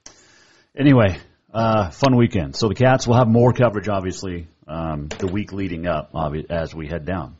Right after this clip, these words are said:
So, uh, let's see, what else did we wanna hit on here in the, uh,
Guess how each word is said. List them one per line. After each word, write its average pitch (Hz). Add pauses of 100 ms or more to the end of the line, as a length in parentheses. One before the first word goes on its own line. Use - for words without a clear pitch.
So, 76 (880)
uh, 113
let's 107
see, 104
what 101
else 107
did 92
we 98
wanna 95
hit 95
on 95
here 95
in 90
the, 87
uh, 87